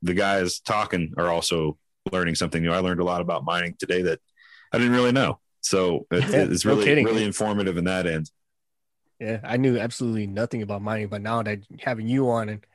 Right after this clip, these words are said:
Speaker 2: uh, giving a little bit, like, "Oh, it's okay, I understand this, I understand that," and then just how all of it just kinda melds together, or there's similarities with all of it. And then Charlene, especially with his field, go from electronics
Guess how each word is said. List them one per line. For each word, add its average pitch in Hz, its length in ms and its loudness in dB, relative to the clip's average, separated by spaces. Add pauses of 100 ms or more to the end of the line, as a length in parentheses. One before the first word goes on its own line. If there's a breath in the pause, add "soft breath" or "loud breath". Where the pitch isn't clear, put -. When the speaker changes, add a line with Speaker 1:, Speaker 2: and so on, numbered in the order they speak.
(500 soft breath)
Speaker 2:
uh, 104 100 -4
giving 135 260 2
a 127 60 2
little 120 180 0
bit, 117 160 2
like, 123 140 -2
"Oh, 185 160 -4
it's 123 200 -8 (680)
okay, 151 360 4
I 131 60 0
understand 135 400 -2
this, 170 180 0
I 143 60 -2
understand 123 320 -2
that," 139 80 4
and 127 100 0
then 123 80 2
just 123 180 -2
how 139 120 2
all 120 260 2
of 131 80 0
it 123 40 -2
just 120 180 -8
kinda 120 180 -2
melds 113 420 -2
together, 110 360 -2
or 113 340 0
there's 117 220 -6
similarities 120 560 0
with 101 100 -6
all 120 160 0
of 104 120 -4
it. 101 160 -10 (180)
And 117 100 0
then 107 160 0
Charlene, 117 400 0
especially 113 460 -6
with 110 180 -2
his 131 380 2
field, 107 420 -4
go 117 140 0
from 113 240 -4
electronics 110 800 -4